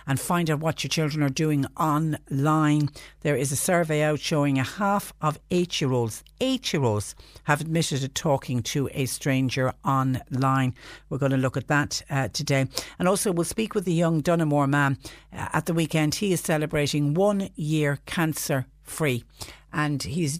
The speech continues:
doing it by, he's marking the occasion by holding a fundraiser for the Irish Cancer Society. He's an incredible young man.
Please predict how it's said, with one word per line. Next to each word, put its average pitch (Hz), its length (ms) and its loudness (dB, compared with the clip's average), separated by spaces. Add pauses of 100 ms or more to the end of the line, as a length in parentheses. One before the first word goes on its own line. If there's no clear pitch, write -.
(120)
doing 175 380 0
it 151 180 -2
by, 139 240 0
he's 143 180 -6
marking 165 440 0
the 143 80 0
occasion 143 360 -2
by 135 100 2
holding 135 260 0
a 131 40 -2
fundraiser 131 480 -2
for - 80 -10
the 131 80 -2
Irish 131 200 -2
Cancer 139 340 -4
Society. 131 560 -4
He's 143 200 -4
an 135 80 -2 (100)
incredible 147 720 -2
young 131 400 2
man. 135 380 2